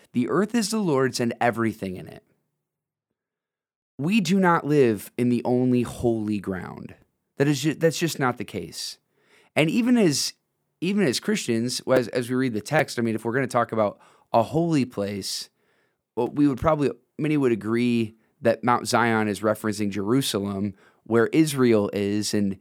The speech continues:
if there is a holy site in the Bible, it's there. But that's thousands of miles away. That has nothing to do with our conversation right now. I wanna s-, I wanna say something about the, the promised land in the Old Testament.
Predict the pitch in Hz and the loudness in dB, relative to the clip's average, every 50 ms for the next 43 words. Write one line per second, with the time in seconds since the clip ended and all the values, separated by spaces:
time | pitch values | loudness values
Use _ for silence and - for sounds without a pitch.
0 | _ _ _ _ 123 117 123 127 139 156 151 139 127 - - 143 147 143 123 - | _ _ _ _ -4 -2 0 2 2 2 2 0 -2 0 0 2 2 2 2 2
1 | - 113 110 101 76 107 101 101 113 120 113 110 104 104 - - - 131 127 120 | 2 2 2 2 0 -2 -2 2 2 2 2 2 0 -2 -4 -4 0 2 2 2
2 | 107 98 - - _ - 113 113 160 180 - - - 185 185 165 151 151 131 139 | 2 0 -2 -8 _ -6 -2 0 0 0 2 2 4 4 4 4 2 -2 -2 -2
3 | 123 127 127 123 120 110 107 104 104 101 110 107 107 113 120 113 98 107 117 131 | 0 0 2 2 2 0 0 -2 -4 -4 -2 -2 -2 0 0 -2 0 0 0 0
4 | 151 - 185 190 185 143 139 135 127 113 - - 113 113 117 - - 117 107 107 | 0 0 0 0 0 2 2 2 2 2 0 0 0 0 0 0 0 -2 -2 -2
5 | 101 101 92 - 110 104 104 - - 104 104 104 - _ - _ _ _ - 107 | -4 -6 -8 -8 -8 -8 -8 -8 -8 -10 -10 -12 -14 _ -20 _ _ _ -4 -2
6 | 104 - 147 147 113 - 110 101 - _ _ _ _ _ _ _ _ _ _ _ | -2 0 0 0 0 0 -4 -8 -14 _ _ _ _ _ _ _ _ _ _ _
7 | _ _ _ _ _ _ - 170 208 226 247 254 240 214 156 - - - - _ | _ _ _ _ _ _ -4 -2 0 0 2 2 2 2 0 0 -4 -6 -8 _
8 | _ _ - 156 190 214 220 170 - - - - 196 190 165 - 165 156 139 123 | _ _ -4 -2 0 0 0 0 0 0 0 2 2 2 2 0 0 0 0 2
9 | 127 135 131 127 123 110 107 104 - - _ _ _ _ _ _ _ _ _ _ | 4 2 2 2 0 -4 -4 -6 -8 -12 _ _ _ _ _ _ _ _ _ _
10 | _ _ - 131 143 131 110 - - - - 175 175 175 160 147 - - - 127 | _ _ -2 2 2 2 2 0 -4 -6 -2 0 0 2 2 0 0 -2 -2 0
11 | 127 123 123 120 117 113 110 107 _ _ _ _ _ - 143 143 139 139 135 135 | 2 2 2 2 2 0 -4 -8 _ _ _ _ _ -2 0 0 2 2 0 0
12 | 135 - 151 170 165 - - 113 107 101 101 - - | -2 -2 -2 -2 -2 -2 -2 -4 -4 -4 -6 -8 -10